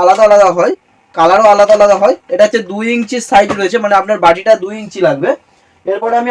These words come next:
আরও কিছু সাইজ দেখিয়ে দিচ্ছি। এই একটা সাইজ রয়েছে, এটা কিন্তু আপনার রয়েছে তিন ইঞ্চি বা আড়াই ইঞ্চি সাইজ। এগুলো কিন্তু সবই কনসিল, এটার কিন্তু রেট রয়েছে। হ্যাঁ, আরেকটা জিনিস বলে দিই, আমি যা দেখাচ্ছি কিন্তু এখন কনসিলের মধ্যে, এগুলো কিন্তু সব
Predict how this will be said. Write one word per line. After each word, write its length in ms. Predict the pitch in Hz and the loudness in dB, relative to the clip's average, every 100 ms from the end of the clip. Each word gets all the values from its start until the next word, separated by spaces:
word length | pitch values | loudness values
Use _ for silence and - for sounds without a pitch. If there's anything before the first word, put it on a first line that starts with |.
| 226 | -2
আরও 120 | 220 233 | -2 -6
কিছু 140 | 240 226 | -12 -4
সাইজ 180 | 208 202 190 | -2 -2 -2
দেখিয়ে 220 | 190 190 175 | -4 0 -2
দিচ্ছি। 220 | 147 240 330 _ _ _ _ - - - _ _ _ _ _ _ _ - _ _ _ _ _ _ - | -4 -8 -8 _ _ _ _ -20 -20 -20 _ _ _ _ _ _ _ -20 _ _ _ _ _ _ -8
এই 60 | 190 220 | -4 -2
একটা 140 | 247 240 | -2 0
সাইজ 180 | 214 220 220 | 0 0 0
রয়েছে, 260 | 220 196 247 - _ _ _ _ _ _ _ - | -2 2 0 -2 _ _ _ _ _ _ _ -6
এটা 160 | 185 220 | -2 0
কিন্তু 140 | 226 240 226 | -2 -6 -4
আপনার 160 | 233 233 | -6 -4
রয়েছে 220 | 233 262 262 254 | -4 -2 -2 -4
তিন 200 | 247 240 240 | -4 -2 -2
ইঞ্চি 200 | 214 269 | -4 -2
বা 80 | 240 180 | 0 2
আড়াই 200 | 202 226 226 | 2 2 -2
ইঞ্চি 200 | 185 175 151 | -6 -10 -8
সাইজ। 200 | 135 101 - - - - _ _ _ _ _ - | -8 -10 -16 -20 -20 -20 _ _ _ _ _ -10
এগুলো 140 | 185 226 | -6 -4
কিন্তু 120 | 247 247 202 | -2 -2 -2
সবই 200 | 185 247 208 | -2 -2 -2
কনসিল, 340 | 220 214 269 262 | -2 -2 -6 -4
এটার 180 | 220 226 | -6 -6
কিন্তু 160 | 240 247 208 | -2 -2 -2
রেট 140 | 220 226 | -6 -4
রয়েছে। 220 | 233 269 247 | -4 -2 0
হ্যাঁ, 140 | 220 196 | 2 2
আরেকটা 200 | 226 254 | 2 -2
জিনিস 120 | 254 226 | -4 -2
বলে 120 | 240 | -2
দিই, 100 | 247 220 | 0 -2
আমি 100 | 233 190 | -2 0
যা 100 | 202 220 | 2 2
দেখাচ্ছি 300 | 220 220 220 | -2 -4 -4
কিন্তু 140 | 214 240 202 | -8 -4 -4
এখন 140 | 220 262 _ _ _ - | -6 -12 _ _ _ -4
কনসিলের 420 | 190 220 254 254 220 | -2 -2 0 -2 -2
মধ্যে, 160 | 196 202 | -4 -4
এগুলো 140 | 202 | -6
কিন্তু 140 | 226 | -8
সব 80 | 226 | -8